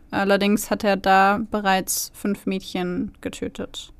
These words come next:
Und das ist der erste bekannte Amoklauf in Deutschland. Wir fanden das einen ganz interessanten Fakt. Einfach zu wissen,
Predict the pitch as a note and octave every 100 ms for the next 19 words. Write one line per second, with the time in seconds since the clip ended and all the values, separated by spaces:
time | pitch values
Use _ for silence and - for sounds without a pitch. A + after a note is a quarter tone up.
0 | - - - - - - F3+ G3+ A3 -
1 | G#3 - A3+ - B3 A3 G#3 G#3+ G#3 -
2 | G3 G3 F#3+ F#3+ F#3+ - G3 G3+ A#3 A#3
3 | G#3+ G3+ G#3 G3+ G3+ G3+ G3 F#3+ - G#3
4 | - G#3 G3+ G3 - G3 - A#3+ - -
5 | - - - - - _ - - - -
6 | - A#3+ G#3 A#3 G#3 G3+ G#3 G3+ -